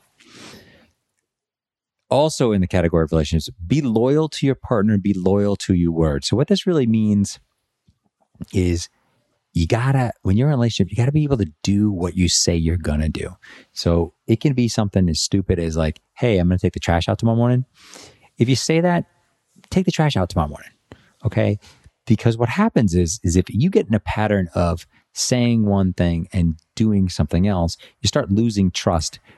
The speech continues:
with your partner. And obviously you don't want that. So do what you s-, say you're gonna do. And if you have a hard time doing that, if it's something that's a challenge for you, then what I always recommend is just say less.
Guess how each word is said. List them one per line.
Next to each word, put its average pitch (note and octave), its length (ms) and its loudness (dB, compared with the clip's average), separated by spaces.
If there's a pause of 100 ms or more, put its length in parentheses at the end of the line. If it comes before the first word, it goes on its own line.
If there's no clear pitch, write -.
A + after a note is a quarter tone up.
(140)
with F#2+ 240 2
your D#2+ 140 2
partner. D#2 460 -2 (240)
And F2 80 2
obviously E2 340 2
you D2+ 80 4
don't D#2 180 0
want D2+ 200 -4
that. - 240 -6
So D#2+ 300 2 (680)
do C3+ 140 0
what G3 180 0
you D3 60 2
s-, A#2+ 160 0 (320)
say G#2+ 280 0
you're F2+ 100 2
gonna E2+ 160 2
do. D#2 200 0 (260)
And G2+ 60 2
if G2+ 80 0
you B2+ 80 0
have F3 140 0
a A3 60 0
hard A#2 380 -2
time A#2 280 2
doing F2 300 0
that, A2+ 240 0
if - 100 -8
it's - 80 -8
something G#2+ 240 0
that's E2+ 200 -2
a D#2 120 0
challenge F#2 480 0
for - 80 -4
you, A#2 180 0 (300)
then F#2 120 -2
what G2+ 120 0
I A#2+ 60 2
always G#2+ 180 0
recommend E2+ 380 2
is D2+ 140 -6 (200)
just - 240 -2
say E3+ 160 0
less. - 380 -6